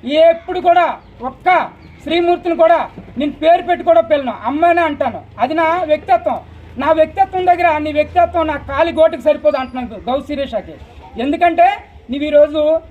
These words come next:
పేలిన అసందర్భ ప్రాలాపనలు అటువంటివి. నీకు ఎవడు చెప్పాడు సిస్టు గోపి కబ్జాలు చేస్తాడని? ఊరు మొత్తం ఎవరిదైనా కబ్జా చేసాను కదా ఒక్కరికి తెచ్చినా ముందు చూపించు.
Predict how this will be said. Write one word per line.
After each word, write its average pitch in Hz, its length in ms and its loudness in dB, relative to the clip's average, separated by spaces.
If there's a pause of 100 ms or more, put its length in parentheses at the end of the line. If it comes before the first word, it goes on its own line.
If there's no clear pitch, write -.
(240)
పేలిన 311 220 4
అసందర్భ 311 520 0 (280)
ప్రాలాపనలు 302 520 -2
అటువంటివి. 269 540 -6 (460)
నీకు 285 180 -2
ఎవడు 320 300 4
చెప్పాడు 339 280 0
సిస్టు 285 200 -12
గోపి 320 240 0
కబ్జాలు 320 480 0
చేస్తాడని? 269 460 -2 (440)
ఊరు 349 180 0
మొత్తం 349 320 0
ఎవరిదైనా 330 420 2
కబ్జా 330 300 0
చేసాను 330 360 2
కదా 320 180 2
ఒక్కరికి 349 300 -4
తెచ్చినా 339 320 -2
ముందు 311 320 -4
చూపించు. 254 420 -6